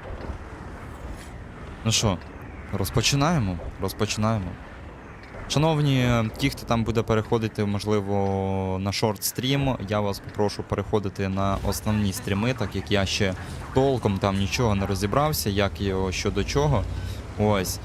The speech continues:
Тому <clears throat> не забувайте переходити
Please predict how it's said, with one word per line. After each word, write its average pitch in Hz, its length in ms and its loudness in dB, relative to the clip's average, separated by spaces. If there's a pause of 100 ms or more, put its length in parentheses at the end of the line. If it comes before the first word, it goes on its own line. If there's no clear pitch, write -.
(420)
Тому 117 760 4 (220)
<clears throat> - 200 -2 (360)
не 104 160 4
забувайте 107 540 2
переходити 98 760 0